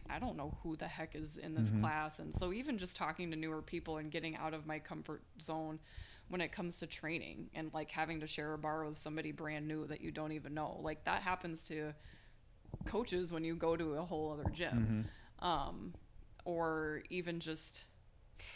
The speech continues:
Speaker 1: trying a different jump rope.
Speaker 2: Yeah.
Speaker 1: And when we have
Speaker 2: <laughs>
Speaker 1: double unders for the last two weeks or
Speaker 2: Yeah.
Speaker 1: things, things like that, because you,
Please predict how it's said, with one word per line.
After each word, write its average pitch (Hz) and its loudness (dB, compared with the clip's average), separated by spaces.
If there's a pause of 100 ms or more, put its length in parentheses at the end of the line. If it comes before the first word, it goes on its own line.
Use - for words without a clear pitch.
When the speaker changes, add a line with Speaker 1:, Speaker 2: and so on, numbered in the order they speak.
(420)
Speaker 1:
trying 165 4
a 175 2
different 175 2
jump 233 6
rope. 160 2 (280)
Speaker 2:
Yeah. 131 12
Speaker 1:
And 202 6
when 165 8
we 175 6
have 185 6
Speaker 2:
<laughs> 202 10
Speaker 1:
double 190 6
unders 156 2
for - -2
the 156 0
last 151 2
two 160 0
weeks 147 -2
or 170 0
Speaker 2:
Yeah. 220 4
Speaker 1:
things, 180 2
things 175 0
like 151 0
that, 185 4
because 160 -2
you, 160 0